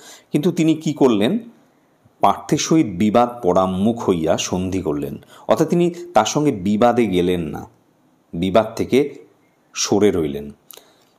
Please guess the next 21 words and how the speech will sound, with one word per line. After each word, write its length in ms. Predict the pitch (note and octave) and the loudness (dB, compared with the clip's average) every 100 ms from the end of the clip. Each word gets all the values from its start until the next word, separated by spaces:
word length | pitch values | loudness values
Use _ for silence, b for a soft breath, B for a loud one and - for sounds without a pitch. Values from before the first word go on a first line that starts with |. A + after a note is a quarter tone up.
| b | b
এক্ষেত্রে 340 | D3 G3+ G#3 G#3 | 2 4 4 2
তার 200 | F#3+ C3 | 2 4
জামাতা 680 | G#2+ G2 A#2 A#2 F#2 E2+ - | 2 4 2 4 4 4 2
অগ্নি, 440 | A2 G#2+ A#2 F2+ | 2 2 0 0
অর্থাৎ 200 | E2+ - | -2 -2
জামাই 360 | E2 D#2+ F#2 G2 | 0 0 2 2
অগ্নি 500 | E2+ F#2 G2+ D#2 D#2 - _ b b b - | 0 0 -2 -2 -6 -12 _ b b b -6
বলেছিলেন, 520 | E2+ G#2+ C3+ F#2 E2 | 2 2 2 0 -4
পরামর্শ 500 | D#2 G2 A2+ B2 - | 2 4 4 2 0
দিয়েছিলেন 460 | B2 G#2+ D#2+ D#2 E2+ | 2 2 0 -4 -4
নীলধ্বজ 520 | E2 F2 E2+ F2 E2+ | -2 -2 -2 -6 -2
রায়কে 480 | D2+ D#2 F#2 E2 D2 B B B - | 0 0 -2 -4 -4 B B B -12
যে 500 | F#2 A#2+ G#2 A2 D3 | 0 2 4 2 0
অর্জুনের 380 | - F#2+ G2+ A2 | 0 -2 0 -2
সঙ্গে 220 | A2 A2+ | 0 -2
যুদ্ধ 280 | F2+ F2 D#2+ | -2 -4 -2
করলে 240 | G2 G#2+ G#2+ | 0 2 0
তিনি 180 | A2 | 0
জয়লাভ 380 | F#2 D2+ D#2 F2+ - | 0 0 2 -2 -2
করবেন 300 | F#2 F2 G#2 | -2 2 0
না, 240 | E2+ - | 0 -6